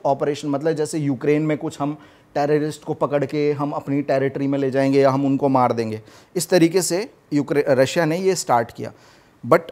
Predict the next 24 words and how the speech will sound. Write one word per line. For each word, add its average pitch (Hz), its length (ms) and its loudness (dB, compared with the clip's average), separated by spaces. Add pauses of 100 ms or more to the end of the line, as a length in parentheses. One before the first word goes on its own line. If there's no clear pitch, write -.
(420)
थोड़े 160 200 8
दिन 208 180 2
बाद 151 240 6
क्या 147 140 2
हुआ 131 180 6
कि 170 120 -2
उनके 165 220 0
टैंक्स 143 420 2
आए, 131 300 0 (800)
अटैक्स, 135 400 2
मिसाइल 139 420 2
अटैक 127 260 0
होने 131 200 -4
लगे, 123 200 -4 (320)
तो 190 100 0
उन्होंने 190 320 -2
फिर 190 180 -6
ये 190 100 0
फुल 196 300 -4
स्केल 175 340 -4
इन्वेजन 147 440 -2
डिक्लेयर 127 340 -6
कर 107 100 -16
दिया। 101 300 -20